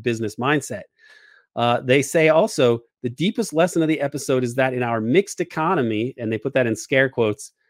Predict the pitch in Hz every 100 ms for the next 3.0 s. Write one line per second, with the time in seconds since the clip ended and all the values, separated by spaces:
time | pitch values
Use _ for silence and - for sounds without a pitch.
0 | _ 127 127 117 151 180 - 160 151 135
1 | 127 117 123 113 113 - 147 147 123 120
2 | - 120 123 120 110 107 107 95 107 98